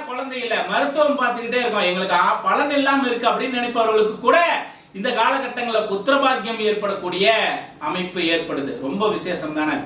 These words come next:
பூர்வீக சொத்து சார்ந்த விஷயத்துல அனுகூலமான செய்திகள் உண்டு. தொழில்ல ஏற்பட்ட நெருக்கடியான சூழ்நிலை, குழப்பமான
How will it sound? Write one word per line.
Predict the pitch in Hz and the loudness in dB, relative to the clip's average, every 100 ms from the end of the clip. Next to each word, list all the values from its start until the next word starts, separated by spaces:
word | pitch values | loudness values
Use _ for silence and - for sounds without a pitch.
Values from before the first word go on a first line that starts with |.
| - | -2
பூர்வீக | 233 214 214 208 214 214 214 | 2 4 4 4 4 4 4
சொத்து | - 175 - 196 | 0 -2 -4 -2
சார்ந்த | 185 180 180 226 | 2 4 2 0
விஷயத்துல | 139 156 147 180 269 277 - - - - | -4 -4 -2 4 4 2 -4 -12 -2 2
அனுகூலமான | 185 233 254 240 202 190 220 180 | 4 4 4 4 2 0 -2 -4
செய்திகள் | - 180 175 170 170 - - 147 | -4 -2 0 0 0 -2 -4 -2
உண்டு. | 147 156 185 202 - - - | -2 2 4 4 -2 -10 0
தொழில்ல | 202 - 294 285 233 233 | 4 4 4 2 2 2
ஏற்பட்ட | 247 220 214 190 | 0 -2 -2 -2
நெருக்கடியான | 175 208 247 247 208 226 247 226 | -2 0 2 2 4 4 4 2
சூழ்நிலை, | 202 220 208 175 - - 190 | -2 0 2 2 0 -4 0
குழப்பமான | 214 240 240 226 | 4 4 4 4